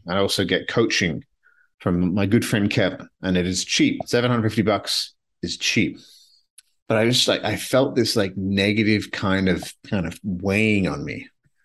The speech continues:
And I was like, "Man, what am I doing this podcast about?" And I was sitting here looking at my apartment building, looking at this other apartment building across the thing, across the gap here. And I pulled up my phone and I wrote, wrote down Sonder, and I,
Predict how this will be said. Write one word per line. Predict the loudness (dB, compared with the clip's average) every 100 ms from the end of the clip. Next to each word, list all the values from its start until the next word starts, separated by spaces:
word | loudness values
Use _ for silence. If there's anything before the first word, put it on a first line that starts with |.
| _
And | -4
I | -2
was | -2 -2
like, | -4 -4 -6 0
"Man, | 4 4 2 -2 -16 -20 -20 _ _ _ 0
what | 4
am | 6
I | 6
doing | 6
this | 4
podcast | 2 0 2 0 0
about?" | -2 -2 -4 -6 _ _ 0
And | 0
I |
was | 2
sitting | 2 4 6 6 6
here | 4 2 0 -4 _ -2
looking | 0 4 4
at | 4 2
my | 2 0 -2 -8
apartment | -4 0 0 0 0
building, | 0 0 0 -4 -8 -2
looking | 0 2
at | 2
this | 2 2
other | 4
apartment | 2 2 0 0
building | 0 0
across | 0 -2 -2
the | -8
thing, | -4 -2 -2 -6 _
across | -2 -2 2
the | 2 2 0 _ -2
gap | 0 0 -2
here. | 0 0 -2 _ _ _ _ _ _
And | 0
I | 0
pulled | 2 2
up | 4
my | 2
phone | 0 0 2 2 0
and | 0
I | 0
wrote, | 0 0 0
wrote | 0 -2 0
down | 0 0 0
Sonder, | 0 2 2 2 0
and | -2
I, | -6